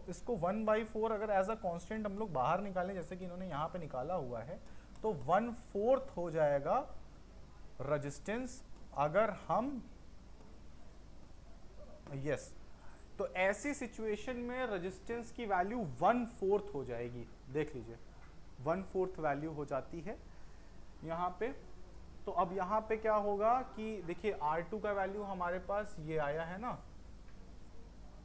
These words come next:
तो ये देखिए ये वाला portion तो आर वन हो जाएगा, यहाँ पे आर वन रखा, फिर यहाँ पे अपन क्या करेंगे, R two is equals to one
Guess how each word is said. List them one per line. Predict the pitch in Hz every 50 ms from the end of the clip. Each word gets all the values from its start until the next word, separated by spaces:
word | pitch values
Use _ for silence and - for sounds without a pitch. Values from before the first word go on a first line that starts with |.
| - - -
तो | 185 185
ये | 170 147 135 160 190 202
देखिए | 202 196 - 214 170
ये | 143 160 180
वाला | 190 - 202 214
portion | 214 - 208 196 190 190 226 220 214
तो | - 226
आर | 214 - 185 185 185 190 196
वन | 208 226 220
हो | 226 226 214
जाएगा, | 214 214 208 208 190 202 196 196 - - - - - - - - -
यहाँ | 139 147 160 165 175
पे | 170 175 202
आर | 196 190 185
वन | 196 220 220 214
रखा, | 220 214 - - 247 247 247
फिर | 240 - 214 208
यहाँ | 190 180 180 180 185
पे | 185 208 208
अपन | 196 202 202 208 208
क्या | 202 202 196
करेंगे, | 196 202 196 202 202 214 233 269 254 - - - - - - - - - - - - - 156
R | 160 165 170 175 180 175 -
two | 240 240 233
is | 220 208 196
equals | 226 220 - 214 208 202 202 196
to | - - 247 254 220
one | 185 180 185 196